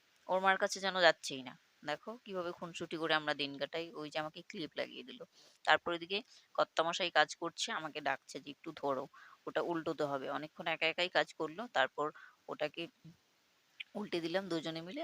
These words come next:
আবার ওদিকে নিয়ে, উম, লোহাগুলোকে মেরে এদিকে লাগিয়েও দিল দুজনে নি-, মানে আমাদের বাড়ির কাজগুলো আমরা এইভাবেই করি দুজন মিলে। তো এটা দাও, ওটা দাও,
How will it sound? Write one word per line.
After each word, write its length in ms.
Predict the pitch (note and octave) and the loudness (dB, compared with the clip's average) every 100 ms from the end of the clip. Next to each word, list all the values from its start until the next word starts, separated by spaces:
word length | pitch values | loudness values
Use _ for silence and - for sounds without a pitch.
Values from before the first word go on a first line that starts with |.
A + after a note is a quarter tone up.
| - | 2
আবার 220 | C#3 C#3+ C#3+ | 6 6 4
ওদিকে 320 | D3+ D#3 D#3+ | -2 -6 -8
নিয়ে, 200 | F3 D#4 - - - _ D#3+ | -10 -12 -14 -20 -20 _ -12
উম, 220 | D#3 C#3+ - _ _ _ - | -10 -12 -16 _ _ _ -10
লোহাগুলোকে 520 | D#3 E3 D3+ D#3+ E3 G3 | -2 0 -2 -4 -6 -4
মেরে 300 | E3 F#3 F#4 | -4 -4 -4
এদিকে 280 | D#3+ - - | -6 -6 -2
লাগিয়েও 400 | C#3+ C#3 C#3+ C3+ | 6 4 4 -8
দিল 160 | B2+ B2 C3+ _ - | -6 -8 -10 _ -12
দুজনে 360 | C#3+ C#3+ C#3 C#3+ | -10 -8 -8 -6
নি-, 200 | C#3 _ _ - - _ | -10 _ _ -20 -20 _
মানে 160 | F3 E3 | 4 10
আমাদের 360 | D#3 E3+ F#3 G#3+ | 10 10 4 6
বাড়ির 220 | G3 F#3+ | 6 8
কাজগুলো 320 | G3 G3 A3+ G#3+ | 6 2 0 2
আমরা 160 | G#3+ F3 | 6 6
এইভাবেই 360 | D#3+ D#3+ D3+ | 6 0 0
করি 220 | - C#3 C#3+ | -2 -6 -6
দুজন 300 | D3+ D#3+ D3+ | -8 -8 -8
মিলে। 220 | C#3 B2+ - _ - - - | -8 -10 -20 _ -20 -20 -6
তো 100 | - | 6
এটা 200 | E3 - | 12 12
দাও, 140 | F3 F#3 | 12 10
ওটা 180 | E3+ F3 | 6 -4
দাও, 160 | G#3 | -4